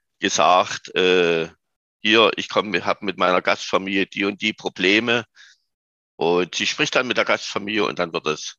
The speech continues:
relativ schnell aus dem Weg geräumt. Dann entschuldigt sich der Gastvater,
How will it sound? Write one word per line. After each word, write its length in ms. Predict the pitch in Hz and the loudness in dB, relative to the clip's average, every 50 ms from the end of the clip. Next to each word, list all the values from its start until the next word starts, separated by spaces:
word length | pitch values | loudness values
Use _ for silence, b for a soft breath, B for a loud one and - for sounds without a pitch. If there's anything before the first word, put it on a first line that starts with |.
| _ _ - | _ _ 0
relativ 440 | 80 92 95 90 - - 90 80 | 2 4 4 2 2 -2 -6 -6
schnell 260 | - - - 82 85 - | -4 -2 0 0 2 2
aus 240 | - 71 76 - | 0 0 -2 -4
dem 100 | - 90 | -2 0
Weg 120 | 104 131 - | 0 0 2
geräumt. 560 | - 127 110 117 104 110 107 104 - - - - | 2 0 2 2 2 2 0 -4 -10 -16 -10 -6
Dann 140 | - 87 92 | -6 -4 -4
entschuldigt 480 | 90 87 - - 107 101 104 98 - - | -6 -6 -4 -4 -4 -2 -4 -6 -8 -8
sich 160 | - - - | -10 -6 -2
der 120 | - 76 | -2 0
Gastvater, 720 | - 92 - - - - - 104 95 98 101 - 101 98 95 | 0 0 -2 -2 -6 -4 0 2 4 4 4 2 2 0 0